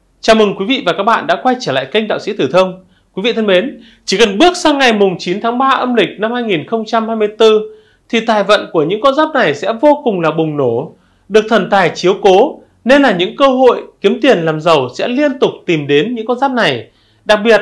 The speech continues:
là đối với những người mà đầu tư kinh doanh ấy, thì đây là lúc các bạn cần phải mạnh dạn phát huy cái thế mạnh của mình để có thể xây dựng được một cái cuộc sống viên mãn, hạnh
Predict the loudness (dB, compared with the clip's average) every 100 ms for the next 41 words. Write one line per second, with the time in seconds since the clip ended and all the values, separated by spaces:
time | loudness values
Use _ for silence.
0 | 2 0 2 2 2 0 -2 0 0 0
1 | 2 0 0 -4 -4 -4 -2 0 0 -2
2 | -8 -14 _ -8 2 2 4 2 2 2
3 | 0 -2 -4 -2 -4 -2 -2 0 0 -2
4 | -4 -4 -2 -2 -2 -4 -6 -4 -4 -4
5 | -2 -6 -2 0 2 0 -2 0 0 -2
6 | -8 _ _ _ 0 2 2 0 -2 0
7 | 0 0 -4 0 0 0 -4 -4 -2 -4
8 | -4 -4 -6 -4 -2 -2 -2 -6 -10 -8
9 | -8